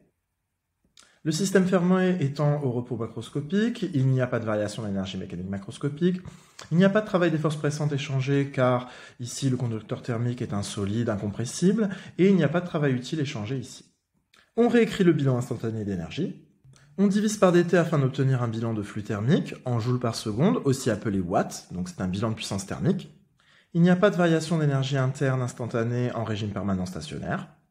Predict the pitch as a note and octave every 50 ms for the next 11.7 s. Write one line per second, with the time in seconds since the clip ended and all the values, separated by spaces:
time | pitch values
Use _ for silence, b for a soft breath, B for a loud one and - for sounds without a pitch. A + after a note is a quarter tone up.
0 | b b b b b b _ - F#3 G3+ G#3 F#3+ G3 G3 G3 G3+ F3+ - - -
1 | G3 G3 F#3+ F3 D#3 D3+ - - E3 D3+ E3+ D#3 D3+ D#3 D#3 D3+ D3+ C3 B2+ -
2 | C#3+ B2+ B2 C3 B2+ - - C#3+ B2+ B2+ - B2 B2+ B2+ C3 C3 C3+ C3+ - -
3 | - - C3+ C3 B2+ B2 - - - - - - D3+ C3+ C3+ - - - A2+ G#2
4 | F#2 F2+ F#2 F#2 G#2+ - - - - - - _ _ _ _ _ _ _ _ _
5 | _ _ _ _ _ _ _ _ _ _ _ G#3+ A3+ A#3 A3+ A3 - - G#3+ G3
6 | F#3+ F3+ - - F#3 F3+ F3 D#3 - - D3+ - E3 D#3 D#3 - - D3 C#3 D3+
7 | D3+ D#3 D#3 D3+ - - - D#3+ D3+ D3 D3+ C#3 C#3+ D3+ D#3 D#3 D#3 D#3 - -
8 | - C#3 C3 B2+ B2+ B2 A#2+ A2+ G2 - - - - - B2 A#2 A2 G#2 G2+ -
9 | - - D#3 F3+ G#3+ - - D3 C3 B2 D#3 E3+ E3+ D#3+ C#3+ B2+ B2 B2+ B2+ B2
10 | A#2 A2 G#2 - B2 B2+ E3+ F#3 F3+ - - - C#3 C#3 D#3 D3+ - B2 - G2+
11 | G2+ - - C#3+ F3+ F3+ - - G3+ G3 D3 - - -